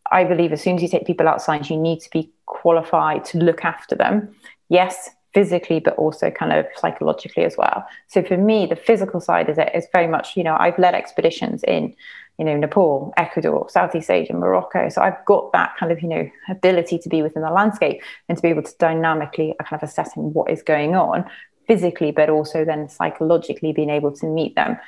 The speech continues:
'Cause emotions can come up and you never kind of know when, and actually how can you kind of contain them or support the other, um, individual to kind of work, to work through that. Um, so yeah, that's the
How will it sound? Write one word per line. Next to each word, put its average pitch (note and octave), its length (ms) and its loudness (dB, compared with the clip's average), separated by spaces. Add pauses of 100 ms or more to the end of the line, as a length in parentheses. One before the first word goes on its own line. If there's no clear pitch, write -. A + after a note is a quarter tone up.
(180)
'Cause G#3 240 0
emotions A#3+ 480 2
can F#3+ 260 -4
come F3+ 240 -2
up - 220 -2
and F3+ 100 -2
you F#3 80 0
never G3+ 220 0
kind E3+ 200 -8
of - 60 -8
know E3 300 0 (560)
when, F2+ 280 0 (160)
and - 180 -4 (260)
actually - 220 -4
how F3 140 2
can D#3+ 260 -4
you D#3+ 140 -2
kind D#3+ 120 -6
of - 80 -14
contain E3+ 500 -4
them D3 240 -2
or D3 140 -4 (160)
support - 420 -2
the E3+ 180 4
other, - 260 0 (640)
um, D#3 360 -4
individual D#3+ 500 -2
to - 80 -18
kind D3+ 160 -10
of D3+ 80 -12
work, D#3 280 2
to - 100 -12
work - 240 -2
through E3+ 240 -2
that. F3+ 320 -2 (420)
Um, E3 340 -4 (200)
so F3+ 120 4
yeah, F3 240 2
that's - 340 -6
the E3 260 0